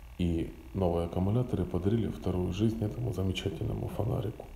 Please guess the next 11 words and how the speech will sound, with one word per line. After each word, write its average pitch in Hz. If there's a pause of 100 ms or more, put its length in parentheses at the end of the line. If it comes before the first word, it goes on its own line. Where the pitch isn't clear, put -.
(480)
К -
слову, 127
длина 90
тоннеля — 95 (220)
девяносто 92
восемь 85
метров. 80 (680)
Фонарик 101
дает 90
уверенный 87
луч. 76